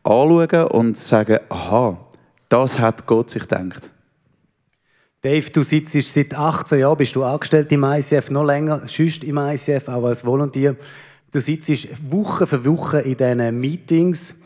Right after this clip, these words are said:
Speaker 2: wo es darum geht, Feedback, zu feedbacken und wieder neue Serien zu nehmen und die kreativ zu machen. Du schreibst neue Songs. Das hat ja alles seinen Preis.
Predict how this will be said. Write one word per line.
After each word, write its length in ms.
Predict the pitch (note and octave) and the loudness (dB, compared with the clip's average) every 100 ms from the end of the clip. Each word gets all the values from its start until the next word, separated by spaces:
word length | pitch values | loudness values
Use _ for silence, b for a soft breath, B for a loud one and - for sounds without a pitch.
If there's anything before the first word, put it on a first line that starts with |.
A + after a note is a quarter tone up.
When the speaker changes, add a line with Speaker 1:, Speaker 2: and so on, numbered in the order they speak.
| b b | b b
Speaker 2:
wo 100 | A#2+ | -6
es 100 | A#2 | -6
darum 220 | - B2+ | -2 -2
geht, 320 | A#2+ A2+ - - | 0 -2 -6 -18
Feedback, 840 | - - D#3+ D#3+ - D#3 D3 - | -14 -6 -6 -6 -2 0 0 -8
zu 100 | - | -16
feedbacken 760 | - F3 - D#3+ D#3+ D#3+ D#3+ D#3 | -10 -10 -2 -2 -2 -2 -2 -2
und 300 | C#3 B2 A#2 | -2 -6 -4
wieder 340 | A#2+ A2+ G#2 B B B | -8 -6 -10 B B B
neue 320 | B2 B2+ B2 | -4 -4 -4
Serien 580 | - A2+ A#2 D#3 F3 D#3+ | -8 -8 -6 -4 -4 -4
zu 180 | - D#3 | -4 -2
nehmen 320 | D3+ D#3 C3 | -2 -2 -6
und 120 | A2+ | -10
die 80 | B2 | -12
kreativ 760 | - C#3+ D#3+ D#3 D3+ D3+ D3+ | -12 -6 -2 -2 -4 -8 -8
zu 120 | - D3+ | -8 -6
machen. 320 | D3 C#3 C3+ | -6 -6 -6
Du 100 | A#2+ | -6
schreibst 440 | - C3 C#3 - | -6 -6 -6 -6
neue 300 | C3+ B2 A#2+ | -2 0 0
Songs. 600 | A2 D3 C#3+ E3+ D#3 - b b b b b b b _ _ _ _ _ _ _ _ | -2 0 2 0 -4 -10 b b b b b b b _ _ _ _ _ _ _ _
Das 160 | - D3 | -2 2
hat 160 | E3+ D3 | 2 2
ja 140 | C3+ | 2
alles 200 | D#3 C3+ | 4 2
seinen 200 | C3+ A2+ | -4 -2
Preis. 500 | - C#3+ G#2 - - | 0 0 -2 -12 -18